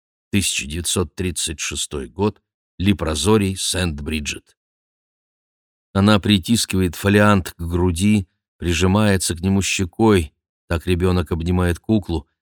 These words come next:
а когда поднимает взгляд, её лицо выразительней любых слов благодарности. Дигби встаёт, готовый уйти. Элси откладывает книгу и выходит вместе с ним, просовывает свою ладошку в его руку так,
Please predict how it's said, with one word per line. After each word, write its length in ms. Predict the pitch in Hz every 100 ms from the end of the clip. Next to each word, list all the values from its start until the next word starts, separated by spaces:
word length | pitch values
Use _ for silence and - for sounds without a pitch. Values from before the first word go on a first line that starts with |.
| _ _
а 80 | 78
когда 320 | 92 85 92
поднимает 540 | 85 78 90 92 87 71
взгляд, 540 | - 90 104 101 - _ _ _
её 220 | 85 87
лицо 440 | 85 85 - 107 95
выразительней 840 | 90 87 76 98 123 110 98 90
любых 440 | 82 80 82 98 -
слов 360 | 92 92 85
благодарности. 920 | 71 78 71 71 73 69 67 - - - _ _ _ _ _ _ _ _ _ _ _ _ 80
Дигби 360 | 113 127 120
встаёт, 480 | 113 - 113 120 104
готовый 500 | 92 95 113 107 107
уйти. 600 | 101 104 98 - 92 - - _ _ _ _ -
Элси 340 | 110 101 107
откладывает 720 | 104 - 113 117 98 95 90
книгу 440 | - 110 120 110
и 160 | 117 107
выходит 500 | 95 92 110 107 98
вместе 380 | 90 104 - 101
с 160 | -
ним, 300 | 98 92 85 - _ _ _
просовывает 760 | - 92 - 117 113 101 101 98
свою 320 | - 98 104
ладошку 540 | 98 92 110 104 - 92
в 60 |
его 280 | 87 98 101
руку 320 | 107 107 98
так, 420 | 90 123 117 -